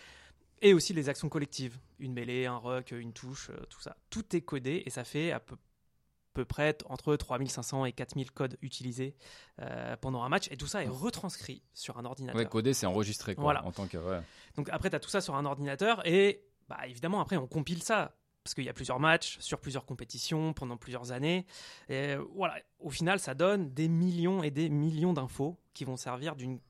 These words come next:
Speaker 1: pour faire une grande base de données pour, bah, dans le cas du quinze de France, euh, par exemple, préparer les entraînements et les matchs à venir.
Speaker 2: Et justement, c'est, c'est quoi la particularité du staff du quinze des Bleus par rapport à l'usage de, de, de ces datas ?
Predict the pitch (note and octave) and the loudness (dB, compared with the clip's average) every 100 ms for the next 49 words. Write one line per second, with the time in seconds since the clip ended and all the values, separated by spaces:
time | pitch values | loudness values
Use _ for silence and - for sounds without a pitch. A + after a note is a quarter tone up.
0 | _ _ - - E3 C#3 C#3+ C3 C3+ F3+ | _ _ -14 -8 -6 -6 -6 -6 -4 0
1 | G#3+ D3+ D3 C#3+ C#3+ C3+ C3+ F3+ G3 - | 0 0 0 0 -2 -2 0 -2 -4 -16
2 | - - - - F#3+ D#3+ C3 A#2+ C3 C3 | -20 -20 -10 0 0 2 0 2 -2 -2
3 | C#3 A#2+ A#2+ A#2 - - E3 - - - | -4 -6 -10 -12 -12 -8 -8 -8 -8 -8
4 | - - A2+ D3 D#3+ - C#3 B2 A#2 B2+ | -10 -12 -4 -2 2 2 2 0 0 0
5 | D3 - C#3 B2+ - A#2 B2 D3 - - | -2 -2 -2 -2 -6 -6 -2 -2 -4 -6
6 | D3 C#3 B2+ - B2+ B2 A#2+ C3 - G#2+ | -2 -2 -2 -4 -6 -6 -10 -8 -6 0
7 | A#2+ G3+ - A#2 - A2+ - D3 A2+ - | 2 2 0 -6 -6 -2 2 4 4 2
8 | B2 - A2+ G#2+ A2 C3 B2+ - A2 G2+ | 0 2 0 0 0 0 0 -4 -14 -10
9 | C3 - B2+ A2 - - G#2+ A2 G#2 G#2 | -8 -4 -2 -4 -8 -14 -10 -4 -4 0
10 | A#2 A#2 F#2+ G#2+ G#2+ F#2+ G#2 F#2+ F#2+ F#2+ | -2 0 0 0 -2 -2 -4 -4 -4 -4
11 | F#2+ G2 F#2+ F#2 F#2+ F#2 F#2 | -4 -8 -8 -6 -4 -4 -4